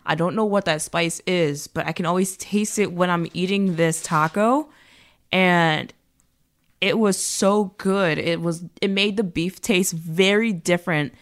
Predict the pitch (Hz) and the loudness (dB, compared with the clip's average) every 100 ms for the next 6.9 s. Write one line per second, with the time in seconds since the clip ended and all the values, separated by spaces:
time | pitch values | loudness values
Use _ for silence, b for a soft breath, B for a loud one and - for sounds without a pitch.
0 | b b - 190 185 180 185 185 180 185 | b b -2 2 4 4 4 0 0 0
1 | 165 165 180 170 156 160 160 160 175 175 | 0 2 0 0 0 -2 -2 -2 0 2
2 | 147 139 147 - b - 185 180 180 175 | 2 0 -4 -12 b -4 -4 -2 -2 -2
3 | 170 170 156 165 170 147 - 156 151 139 | 0 -2 -4 -4 -2 -4 -4 -2 -2 -2
4 | 143 - b b b b _ _ - 180 | -6 -14 b b b b _ _ -6 -4
5 | 214 220 233 233 185 165 180 180 170 147 | -2 -2 -2 -2 0 0 0 -2 -2 -4
6 | - 156 165 170 170 135 143 196 | -8 -2 0 2 2 4 2 2